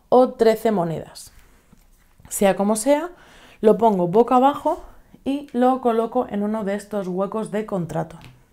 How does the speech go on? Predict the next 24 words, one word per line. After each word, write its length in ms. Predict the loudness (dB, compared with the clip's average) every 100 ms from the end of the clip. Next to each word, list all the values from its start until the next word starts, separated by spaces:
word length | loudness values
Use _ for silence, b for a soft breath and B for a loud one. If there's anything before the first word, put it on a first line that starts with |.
| _ _
Una 240 | -4 -4
cosa 160 | -2 0
importante 460 | 0 0 -4 -4
es 100 | -4
que 80 | -4
el 60 | -2
hueco 280 | -2 -2 -4
tiene 240 | -4 -8
que 80 | -10
estar 340 | -2 0 0
libre 420 | 0 -2 0 -2 -2
o 120 | -6
ser 280 | -2 -2 -2
de 80 | -4
un 80 |
mismo 280 | -4 -4 -4
color 280 | 0 0 0
que 140 | 0
ya 220 | 0 0 0
he 140 | 0
hecho 280 | -4 -2 -2
re-, 260 | -2 -6 -6
eh, 260 | -12 -12 -10
anteriormente. 840 | -6 -2 0 -2 -2 -6 -8 -14